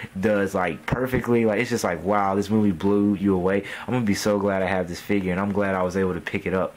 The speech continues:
Thank you so much, Target. Now I just gotta wait, and hopefully I'll get the rest of them. But as far as that goes, great articulation, great detail on it.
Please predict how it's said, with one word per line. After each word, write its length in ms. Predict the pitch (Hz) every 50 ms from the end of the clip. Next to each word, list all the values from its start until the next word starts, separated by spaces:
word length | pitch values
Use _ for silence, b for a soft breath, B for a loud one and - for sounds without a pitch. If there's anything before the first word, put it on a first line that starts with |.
| - -
Thank 240 | - 117 123 110 120
you 80 | 117
so 240 | 113 - - 113 107
much, 240 | 104 104 98 - -
Target. 360 | - 98 92 90 90 95 - - B B B B B B B B B
Now 140 | - 107 107
I 60 | 107
just 180 | 101 98 -
gotta 220 | - 107 101 95 92
wait, 240 | 85 101 101 95 92
and 80 | 87
hopefully 360 | 90 95 95 92 - - 98
I'll 120 | 95 95 92
get 180 | 98 98 -
the 60 | - 90
rest 360 | 85 92 101 98 - - -
of 100 | 82 71
them. 120 | 71 69 - B B B B B B
But 120 | - 110
as 100 | 110 104
far 220 | - - 143 147 151
as 100 | 151 123
that 240 | 113 113 117 113 98
goes, 300 | 110 107 98 98 92 -
great 240 | - 113 113 123
articulation, 920 | 113 117 110 - - 117 101 - 98 95 95 101 104 - - 113 101 98
great 300 | 90 - 107 110 110 92
detail 440 | 80 104 107 104 - - 113 104 104
on 200 | 101 101 101 101
it. 160 | 101 98 92